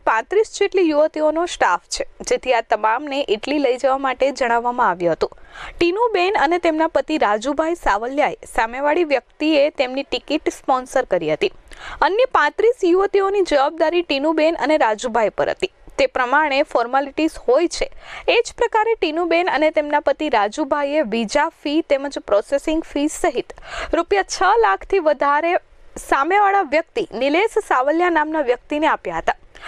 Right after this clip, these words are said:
પરંતુ બીજા જ દિવસે નિલેશ સાવલિયાનો મોબાઈલ નંબર ફરી ગયો હતો, જેથી રાજુભાઈએ તાત્કાલિક જ સાયબર ક્રાઇમમાં ઓનલાઈન ફરિયાદ કરી હતી.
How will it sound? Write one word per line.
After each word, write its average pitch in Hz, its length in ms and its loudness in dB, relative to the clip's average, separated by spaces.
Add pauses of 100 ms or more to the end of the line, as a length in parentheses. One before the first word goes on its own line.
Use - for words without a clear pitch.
(160)
પરંતુ 302 300 2
બીજા 277 380 0
જ 349 40 -14 (100)
દિવસે 320 640 2 (100)
નિલેશ 285 380 0
સાવલિયાનો 285 760 0
મોબાઈલ 247 480 0
નંબર 277 300 -2
ફરી 294 280 -2
ગયો 185 220 0
હતો, - 200 0 (480)
જેથી 269 260 0
રાજુભાઈએ 277 560 0
તાત્કાલિક 294 600 -2
જ 339 80 0
સાયબર 277 460 0
ક્રાઇમમાં 285 440 0
ઓનલાઈન 247 380 0
ફરિયાદ 247 480 0
કરી 202 320 -2
હતી. - 260 -6